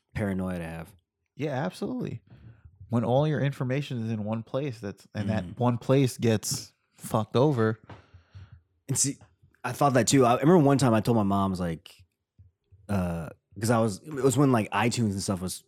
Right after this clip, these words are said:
Speaker 1: first coming out.
Speaker 2: Yeah.
Speaker 1: Like, like LimeWire and all, like, all these places you can download music. I was
Speaker 2: Yeah.
Speaker 1: like, "Oh, I'm gonna have my music forever."
Speaker 2: Yeah.
Speaker 1: And then I thought about it. I was like,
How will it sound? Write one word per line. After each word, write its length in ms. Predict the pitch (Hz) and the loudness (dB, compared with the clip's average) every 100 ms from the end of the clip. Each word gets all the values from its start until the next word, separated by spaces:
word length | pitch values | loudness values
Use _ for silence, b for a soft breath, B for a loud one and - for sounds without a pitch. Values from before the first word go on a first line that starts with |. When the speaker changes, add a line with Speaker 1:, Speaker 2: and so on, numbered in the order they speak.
| - | -6
Speaker 1:
first 180 | 104 | -6
coming 160 | - 90 | -4 -8
out. 240 | 85 80 - | -8 -12 -2
Speaker 2:
Yeah. 180 | 107 98 | 0 0
Speaker 1:
Like, 120 | 104 - _ | -2 -10 _
like 160 | 92 87 | -14 -10
LimeWire 580 | 95 101 104 98 95 95 | -4 -2 -2 -2 -2 -2
and 100 | 90 | -2
all, 180 | 92 92 | -4 -4
like, 160 | 104 98 | -4 0
all 160 | 110 | 2
these 180 | 113 104 | 2 2
places 300 | 92 123 98 | -2 -2 -2
you 40 | 98 | -2
can 80 | 87 | -4
download 280 | 95 92 | -4 -4
music. 360 | 87 92 87 85 - | -4 -4 -6 -8 -4
I 40 | 107 | -2
was 80 | 98 | 0
Speaker 2:
Yeah. 60 | |
Speaker 1:
like, 60 | 104 | 2
"Oh, 120 | 160 | 4
I'm 80 | 151 | 4
gonna 100 | 170 | 4
have 80 | 143 | 4
my 80 | |
music 240 | 113 120 101 | 2 2 -2
forever." 460 | - 113 92 73 - - | -2 -4 -4 -8 -14 -4
Speaker 2:
Yeah. 320 | 107 98 92 - _ _ - _ _ _ _ | -2 0 -2 -8 _ _ -20 _ _ _ _
Speaker 1:
And 80 | - | -2
then 80 | 120 | 0
I 60 | 110 | 2
thought 180 | 123 | 2
about 140 | 123 110 | 2 0
it. 40 | |
I 40 | 92 | -2
was 100 | 104 | -2
like, 160 | 92 | -4